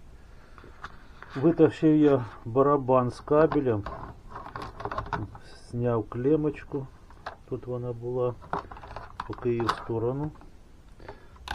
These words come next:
Так, тепер ми можемо легко витащити цей корпус, верхню кришку.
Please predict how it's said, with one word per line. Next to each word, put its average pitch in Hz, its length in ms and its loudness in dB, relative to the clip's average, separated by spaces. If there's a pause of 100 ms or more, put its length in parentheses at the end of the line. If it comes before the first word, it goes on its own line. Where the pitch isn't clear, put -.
Так, 110 280 0
тепер 120 420 -2
ми 120 100 -4 (380)
можемо 110 420 -4
легко 113 400 -6
витащити 107 680 -8 (880)
цей 110 160 -4
корпус, - 760 -4 (680)
верхню 127 420 -4
кришку. 135 580 -2